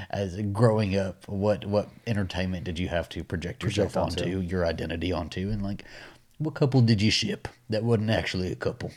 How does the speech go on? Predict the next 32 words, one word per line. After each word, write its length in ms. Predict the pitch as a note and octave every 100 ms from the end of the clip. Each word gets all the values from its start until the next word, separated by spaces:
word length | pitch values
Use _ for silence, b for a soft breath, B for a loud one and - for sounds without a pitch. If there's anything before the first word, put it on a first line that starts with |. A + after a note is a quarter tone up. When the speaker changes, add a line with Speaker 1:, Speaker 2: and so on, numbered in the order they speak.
| _ A#2
Speaker 1:
I 60 |
guess 240 | G#2 F#2+ F#2+
we'll 140 | F#2
throw 200 | - F2+
two 180 | - E2+
questions 500 | - - - F2 F2+
out 220 | - -
there. 100 | A2+
Speaker 2:
I 20 |
think 140 | B2+ G#3
that'd 160 | G3
be 60 | F#3+ -
cool. 300 | G3 B2 - -
Speaker 1:
Yeah. 220 | F#2 - - -
So 100 | B2
again, 340 | B2 C3+ F2
March 300 | F2+ A#2 A2+ -
twenty-eighth, 680 | A#2 A2 G#2+ F2+ - - -
we're 220 | F2 F2
gonna 100 | F2+
be 80 | F2
starting 300 | F2 E2+ E2
Coffee 240 | E2+ F2
and 60 | D#2+
Tequila 420 | - F2+ F2+ F2 B B B B B - -
full 220 | E3 D#3+
throttle. 500 | B2 A2+ A#2 A2+ A#2
We're 80 | A2+
gonna 160 | G2 G2
be 80 | F2+
covering 560 | - A#2 G#2+ G#2+ G#2+
Anna 260 | B2+ A#2